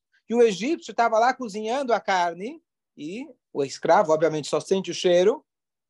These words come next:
mas não vai comer. E eles agora estão lembrando disso de forma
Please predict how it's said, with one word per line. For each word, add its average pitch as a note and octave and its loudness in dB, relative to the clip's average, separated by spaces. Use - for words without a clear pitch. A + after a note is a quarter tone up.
mas B2 -12
não C#3+ -10
vai C3+ 0
comer. A3+ 0
E F3 -6
eles B3 0
agora A#3+ -2
estão B3+ -6
lembrando C4 -6
disso C#4 -16
de A#3 -16
forma B3+ 0